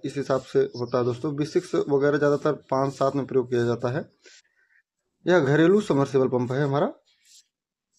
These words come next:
दोस्तों, पंखे को रिपेयर करना बहुत ही आसान है, सिर्फ आप इसकी सेटिंग एक बार समझ जाएं,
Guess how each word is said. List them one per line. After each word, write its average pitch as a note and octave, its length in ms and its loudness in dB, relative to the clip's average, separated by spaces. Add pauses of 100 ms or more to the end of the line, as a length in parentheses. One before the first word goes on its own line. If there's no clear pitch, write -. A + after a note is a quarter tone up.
(1080)
दोस्तों, D#3+ 340 2 (2500)
पंखे D#3 280 0
को G3 160 6
रिपेयर E3 300 4
करना E3 240 2
बहुत C#3+ 260 0
ही D#3 100 2
आसान C3 360 0
है, E3 160 -2 (460)
सिर्फ F#3+ 240 -2
आप F3 140 2
इसकी E3+ 240 -6
सेटिंग - 320 0
एक C#3 120 2
बार C3+ 140 0
समझ B2 240 -2
जाएं, C3+ 200 0